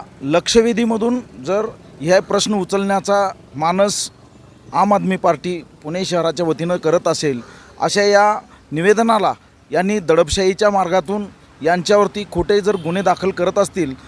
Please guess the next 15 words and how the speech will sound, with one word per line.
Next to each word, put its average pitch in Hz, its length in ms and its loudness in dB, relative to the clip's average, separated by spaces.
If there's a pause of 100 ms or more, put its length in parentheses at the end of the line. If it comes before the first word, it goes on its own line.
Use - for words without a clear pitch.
(180)
तर 208 60 -2
यांना 226 440 2 (360)
या 180 140 4
ठिकाणी, 190 800 -6
या 196 100 6
ठिकाणी 208 380 -2
मी 202 300 -6 (340)
आश्वस्त 233 500 2
करतो 180 380 -4 (260)
की 226 80 -4
पुढील 226 280 -2
कार्या-, 208 460 4 (100)
काळ-, 170 300 4
काळामध्ये 185 560 2 (300)
आम्ही 220 360 -2